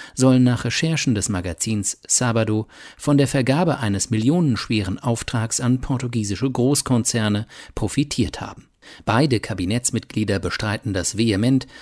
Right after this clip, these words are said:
und haben Strafanzeige wegen Verleumdung erstattet. Wie der Rechtsstreit ausgeht, bleibt abzuwarten. Allerdings bestehen ganz unabhängig von Einzelfällen offenbar strukturelle Schwächen bei der Auftragsvergabe in Portugal.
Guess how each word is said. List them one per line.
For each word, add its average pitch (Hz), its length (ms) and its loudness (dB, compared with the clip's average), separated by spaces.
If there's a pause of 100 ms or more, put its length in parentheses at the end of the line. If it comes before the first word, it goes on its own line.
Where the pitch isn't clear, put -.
(120)
und 127 140 0
haben 123 240 0
Strafanzeige 104 880 -2
wegen 92 200 -4
Verleumdung 120 600 2
erstattet. 107 560 -4 (340)
Wie 160 140 2
der 135 160 8
Rechtsstreit - 600 -4
ausgeht, 107 440 0 (260)
bleibt 131 300 -2
abzuwarten. - 640 -4 (560)
Allerdings 139 420 6
bestehen 165 420 2
ganz 156 220 0
unabhängig 123 680 0
von 92 300 -4
Einzelfällen 113 680 0 (240)
offenbar 143 380 2
strukturelle 95 680 -2
Schwächen 110 440 -2 (240)
bei 135 100 0
der 156 220 0
Auftragsvergabe 95 1000 -2
in 131 160 -2
Portugal. - 560 -8